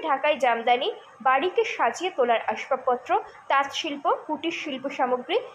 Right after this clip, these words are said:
একাধিক মনোহরি দোকান। এছাড়াও শ্রাবণী মেলায় থাকছে বিভিন্ন স্বাদের খাবারের দোকান। অতি জনপ্রিয় মুর্শিদাবাদের বিভিন্ন রকমের চপ, চাউমিন, এগরোল, মুর্শিদাবাদের নিরামিষ চপ, আমের চপ,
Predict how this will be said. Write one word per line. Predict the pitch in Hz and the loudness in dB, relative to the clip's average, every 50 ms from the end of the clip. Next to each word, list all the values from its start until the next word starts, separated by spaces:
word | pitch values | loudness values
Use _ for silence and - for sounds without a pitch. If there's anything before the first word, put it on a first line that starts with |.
| - - - | -8 -2 -2
একাধিক | 269 277 294 294 277 320 302 - | 0 2 2 0 0 -2 -4 -2
মনোহরি | 269 269 294 320 381 392 - 359 330 277 | 0 2 2 2 2 0 -2 -4 -4 -2
দোকান। | 196 208 208 - 202 185 - - - - - - - - - - - - | -2 -2 0 2 2 0 0 -2 -8 -16 -20 -20 -20 -20 -20 -20 -8 -2
এছাড়াও | - 285 339 - - 381 381 403 427 | -2 0 0 0 2 4 4 4 4
শ্রাবণী | 427 - - 269 240 226 247 247 254 269 | 2 0 2 2 2 4 2 0 0 0
মেলায় | 254 220 208 226 247 262 - | 0 2 2 2 2 0 -2
থাকছে | 311 311 - - - 392 269 - - - - - - | -6 -6 -6 -2 0 0 0 -2 -4 -12 -18 -16 -10
বিভিন্ন | 233 214 320 359 392 427 466 466 466 453 440 | -4 0 0 2 4 4 4 4 2 2 0
স্বাদের | 415 - - 262 214 - 240 - - | 0 0 0 0 2 4 2 0 0
খাবারের | - - 208 214 214 214 208 208 - | 0 -2 0 0 0 0 0 -2 -4
দোকান। | 208 202 196 190 196 196 - - - - - - - - - | -4 0 2 2 2 0 -2 -8 -16 -20 -20 -20 -16 -6 -2
অতি | 294 320 349 - 453 494 466 | 0 0 2 6 6 6 6
জনপ্রিয় | - 302 262 247 240 247 247 - - 269 269 262 | 6 4 4 4 2 0 -2 -2 0 2 4 4
মুর্শিদাবাদের | 247 247 277 294 - - - 359 392 381 381 359 370 392 381 | 4 2 -2 -2 -4 -4 -2 2 2 4 4 4 4 2 -2
বিভিন্ন | 247 220 277 294 285 403 415 415 403 381 392 | -2 -4 -6 -2 0 0 0 2 2 0 2
রকমের | 311 220 208 214 - 247 247 269 277 277 | 2 2 2 0 0 0 0 0 0 0
চপ, | - - 254 226 226 254 311 - - - | 0 0 2 4 4 4 2 0 -6 -8
চাউমিন, | - - 220 208 208 208 220 220 240 285 339 - - | -2 0 2 2 2 2 0 -2 -4 -4 -6 -8 -6
এগরোল, | - 202 196 - - 233 262 339 - - - - - - - | -6 -6 -4 2 4 4 6 4 4 0 -8 -16 -18 -12 -6
মুর্শিদাবাদের | 262 294 330 330 - 403 403 403 403 403 392 392 403 415 370 | -2 -2 -2 -2 0 2 4 4 6 6 4 4 2 0 0
নিরামিষ | 277 247 240 233 233 233 247 240 - - - | 0 2 2 2 2 0 -2 -4 -6 -8 -2
চপ, | - 220 220 247 262 - - - - - - - | 2 4 4 4 2 0 -4 -14 -20 -12 -4 0
আমের | 269 277 294 330 403 415 | 0 2 2 2 0 -2
চপ, | - - - 359 339 359 | -2 -2 2 4 4 4